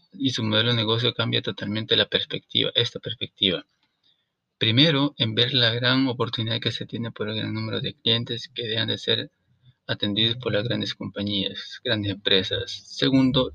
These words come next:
identificar la mejor manera de llegar a estos clientes sin arriesgar la inversión. Y tercero, definir de la mejor manera el producto que los clientes necesitan con la calidad que se espera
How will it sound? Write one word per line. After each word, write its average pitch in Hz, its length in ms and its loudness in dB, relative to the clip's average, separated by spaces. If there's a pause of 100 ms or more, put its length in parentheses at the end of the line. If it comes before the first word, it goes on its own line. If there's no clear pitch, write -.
(140)
identificar 113 540 -2
la 113 100 4
mejor 110 320 -2
manera 117 400 2
de 107 60 0
llegar 107 200 2
a 110 60 4
estos - 320 -10
clientes 110 400 -2
sin 127 240 4
arriesgar 104 340 2
la 95 100 0
inversión. 104 640 -2 (1080)
Y 135 60 6
tercero, 123 580 4
definir 113 800 4
de 107 120 2
la 104 100 -2
mejor 104 240 2
manera 120 360 4
el 120 60 -2
producto - 480 -8
que 107 120 -2
los 98 100 -6
clientes 110 320 0
necesitan 110 760 -2 (120)
con 127 240 2
la 127 100 4
calidad 107 420 0
que 104 160 -2
se - 160 -2
espera - 540 2